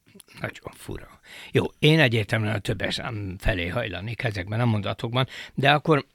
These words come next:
<clears throat> kimondhatjuk a kedves hallgatóknak és a kedves levélírónak, hogy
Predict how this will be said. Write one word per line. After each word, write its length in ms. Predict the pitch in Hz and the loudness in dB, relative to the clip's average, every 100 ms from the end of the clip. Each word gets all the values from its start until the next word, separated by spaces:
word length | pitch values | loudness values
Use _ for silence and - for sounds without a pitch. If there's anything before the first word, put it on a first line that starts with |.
| 269 240 | 8 10
<clears throat> 380 | 135 - - - | 8 4 10 12
kimondhatjuk 680 | 170 123 104 117 120 156 139 | 12 10 4 2 2 2 2
a 100 | 98 | 2
kedves 380 | 117 92 - - | 2 -4 -4 0
hallgatóknak 840 | 135 151 151 156 131 120 113 - | 2 2 2 2 2 0 0 -2
és 160 | 92 - | -8 -6
a 20 | |
kedves 400 | - 85 80 - | -8 -8 -10 -4
levélírónak, 760 | 120 135 143 135 131 131 123 - | 2 4 6 4 4 4 2 2
hogy 160 | 104 | -2